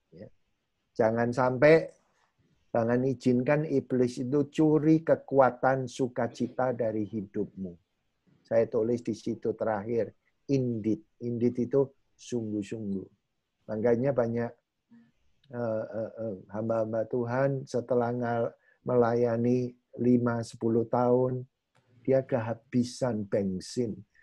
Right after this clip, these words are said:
Dia tidak sama sekali sukacita. Yang dilihat adalah susah, yang dilihat ad-, ad-, bukan adalah iman, tapi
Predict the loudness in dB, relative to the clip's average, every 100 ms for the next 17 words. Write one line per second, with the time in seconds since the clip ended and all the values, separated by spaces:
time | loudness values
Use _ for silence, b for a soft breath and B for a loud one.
0 | b _ 4 4 4 2 0 4 2 2
1 | -6 -8 -4 -2 -4 -4 0 0 0 -2
2 | -6 -6 -8 -4 -6 -6 -8 -8 -12 _
3 | _ _ _ _ -2 0 2 2 4 6
4 | 6 4 -2 -2 0 2 0 0 -2 -2
5 | -2 -2 -2 -4 b b b 0 0 0
6 | 0 2 6 6 6 2 -4 -4 -4 -4
7 | -6 _ -2 0 0 -2 -2 -2 2 2
8 | 2 0 -2 0 0 -2 -6 b b _
9 | 0 2 4